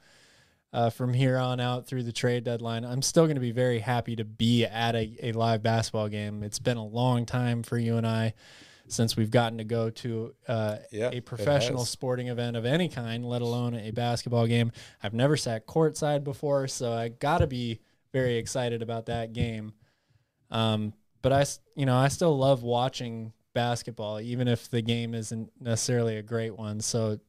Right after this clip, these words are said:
Speaker 1: the opportunity to see teams like Brooklyn and Golden State, I, I always will love to watch those teams play, even if they're destroying the
Speaker 2: Well,
Speaker 1: Sacramento basketball team.
Speaker 2: if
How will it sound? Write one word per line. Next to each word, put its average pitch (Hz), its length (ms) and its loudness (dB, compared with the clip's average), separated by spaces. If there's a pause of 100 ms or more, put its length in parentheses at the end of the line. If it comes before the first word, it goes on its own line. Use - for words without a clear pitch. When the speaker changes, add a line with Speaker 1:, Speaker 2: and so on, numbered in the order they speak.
(400)
Speaker 1:
the 131 100 -2
opportunity 135 540 -2
to 123 80 -4
see 131 340 -4
teams 123 420 -4
like 117 240 -4
Brooklyn 117 600 0
and 117 280 -4
Golden 117 320 2
State, 113 400 0
I, 131 360 -2
I 127 60 -4
always 117 540 -2
will 117 280 -8
love 113 320 0
to 120 80 -4
watch 110 340 2
those 107 260 -4
teams 110 300 -8
play, 117 440 -2 (800)
even 120 180 2
if 110 140 2
they're 110 360 0 (120)
destroying 113 640 2
the 107 280 -2 (300)
Speaker 2:
Well, 139 220 6
Speaker 1:
Sacramento 110 320 -2
basketball 107 400 -6
team. 107 260 -16
Speaker 2:
if 127 140 0